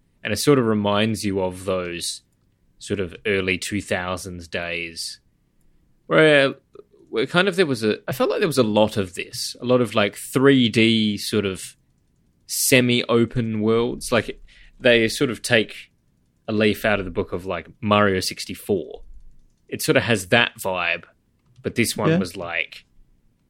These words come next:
Speaker 1: they were trying to be a little bit edgy. They're trying to have, like, a little bit of violence in there, and it's not so much about platforming. But that's the way it felt. Like, it was quite,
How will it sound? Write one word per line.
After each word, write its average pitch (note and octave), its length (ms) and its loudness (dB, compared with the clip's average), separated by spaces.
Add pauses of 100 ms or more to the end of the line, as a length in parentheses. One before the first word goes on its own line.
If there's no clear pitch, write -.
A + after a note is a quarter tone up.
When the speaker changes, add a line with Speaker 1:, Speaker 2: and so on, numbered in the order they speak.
(380)
Speaker 1:
they G2+ 80 -4
were F#2+ 60 -4
trying A#2+ 260 2
to A2 100 0
be G#2+ 160 2
a G2 60 2
little G2 240 -2
bit F2 300 -6 (800)
edgy. A2+ 540 2
They're G#2 100 -10
trying G2+ 260 -4
to F2 60 -10
have, F#2+ 200 -8
like, F2+ 160 -8
a - 20 -2
little G2+ 220 -2
bit F#2+ 100 -4
of F2 120 -4
violence G#2+ 580 2
in G2 100 -6
there, F#2+ 220 -4
and F#2 80 -8
it's - 140 -12
not A2 120 -6
so - 120 -10
much F#2 160 -8
about F#2 260 -8
platforming. F2 580 -2 (320)
But A2 120 -6
that's D#3 240 2
the C#3 100 2
way G#2+ 760 4 (720)
it - 100 -8
felt. - 720 -4 (160)
Like, B2 140 -4
it - 60 0
was - 120 -8
quite, - 600 0